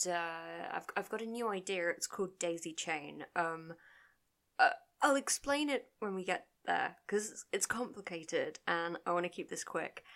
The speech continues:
So just a little bit of housekeeping. I have decided to switch over from Anchor to Acast, and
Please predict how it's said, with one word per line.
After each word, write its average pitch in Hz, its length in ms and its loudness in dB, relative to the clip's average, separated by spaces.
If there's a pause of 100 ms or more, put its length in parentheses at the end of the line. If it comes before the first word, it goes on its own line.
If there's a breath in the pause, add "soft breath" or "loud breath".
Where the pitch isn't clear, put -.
So 277 140 8
just 311 240 4
a 320 60 -2
little 262 200 2
bit 233 140 2
of - 60 -2
housekeeping. 190 720 0
I 196 60 2
have 202 180 -6
decided 185 520 -2
to 175 200 -4
switch - 400 -4
over 175 380 0
from 170 600 0 (460 loud breath)
Anchor 202 580 -2 (100)
to 180 540 -2
Acast, 170 800 -4 (460 loud breath)
and 170 500 -2